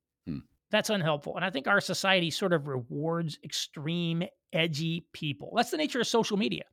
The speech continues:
Speaker 2: It's just like I was talking earlier about this French Amari feud. You know, the more extreme you are, the bigger the bombs you throw,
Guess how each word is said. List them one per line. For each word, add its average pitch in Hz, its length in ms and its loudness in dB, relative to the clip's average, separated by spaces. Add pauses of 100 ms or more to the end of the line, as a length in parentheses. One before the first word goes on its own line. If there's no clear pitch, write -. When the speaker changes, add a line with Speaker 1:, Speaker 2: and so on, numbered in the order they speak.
(260)
Speaker 2:
It's - 140 -4
just - 140 -2
like 233 160 0
I 208 60 4
was 185 100 2
talking 196 220 -2
earlier 202 220 2
about 151 180 0
this 151 140 -4
French 170 260 -6
Amari 147 320 -2
feud. - 280 -14 (1600)
You 196 80 2
know, 190 100 2 (200)
the 156 240 2
more 185 320 10
extreme 214 520 2
you 220 160 6
are, 117 340 -2 (180)
the 165 80 -2
bigger 180 320 2
the 208 100 6
bombs 196 420 4
you 208 80 0
throw, 113 500 -2